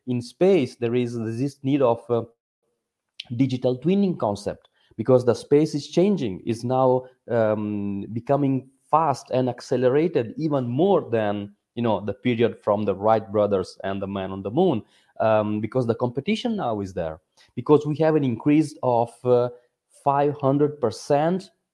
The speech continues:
in number of countries that in fifty years are now accesses to space or accesses to space data or accesses to space technology.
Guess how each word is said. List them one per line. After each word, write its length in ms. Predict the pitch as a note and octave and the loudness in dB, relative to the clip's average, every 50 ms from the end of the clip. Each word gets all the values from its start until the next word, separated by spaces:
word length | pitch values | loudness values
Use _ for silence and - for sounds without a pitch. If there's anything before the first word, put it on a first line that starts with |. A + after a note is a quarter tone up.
| _ - | _ -8
in 180 | A#2+ A#2 A#2 | -4 -2 0
number 320 | A#2 B2+ C#3 D#3 D#3 D#3+ C3+ | 2 2 2 2 4 4 4
of 180 | G#2+ - - | 2 2 -2
countries 460 | - B2+ C3 C#3+ C#3 - D#3 D#3+ D#3 D#3 | -6 -4 -4 -2 -2 -2 -2 -2 0 0
that 180 | - - B2 B2+ | -2 -2 -2 -2
in 180 | A#2+ A2+ A2 | -4 -6 -6
fifty 480 | - _ - D#3+ D#3+ - - F#3 F3 - | -6 _ -4 -4 -4 -4 -4 -4 -4 -4
years 380 | D3 C#3+ C3+ B2 B2 C3 B2+ - | -2 0 2 2 2 2 0 -2
are 140 | A#2 A#2 A2+ | -6 -6 -4
now 320 | A2+ A#2 A#2 A#2+ - - - - | -4 -4 -4 -4 -6 -6 -6 -6
accesses 580 | C3 C3 - - D#3+ D3 C3+ - C#3 C3 - | -6 -6 -2 0 0 0 0 -2 -6 -8 -8
to 120 | - B2 A#2+ | -8 -12 -12
space 500 | - - - F3 G#3 F3+ A2 - - _ _ _ _ _ _ _ - | -8 -4 -4 -2 -2 -2 -2 -6 -8 _ _ _ _ _ _ _ 0
or 340 | A#2+ B2+ C3 C3+ - - A#2 | 2 2 2 2 0 -2 -4
accesses 460 | C3+ - - - C3+ - D3 C#3 C3+ | -4 -6 -6 -8 -8 -6 -6 -6 -6
to 120 | - B2+ | -6 -10
space 360 | A#2+ - - B2+ B2 B2 - | -10 -8 -8 -6 -6 -6 -8
data 420 | - C#3 E3+ G#3+ A3+ - - A2+ F2+ - _ _ _ - | -6 -2 -2 0 0 0 -2 -4 -4 -6 _ _ _ -2
or 200 | B2 A#2+ - - - | 0 2 2 0 -2
accesses 400 | C3 C3+ - - D3 C3+ - C3+ | -6 -6 -6 -8 -8 -8 -8 -10
to 120 | - C3+ B2+ | -8 -10 -10
space 320 | - - B2 B2+ B2+ - | -8 -4 -4 -4 -4 -4
technology. 720 | - D3+ - - G3 A3 A#3 G#3 D3 A#2+ - G#2 F#2+ - | -6 -8 -4 -2 0 2 2 2 0 -2 -4 -8 -8 -10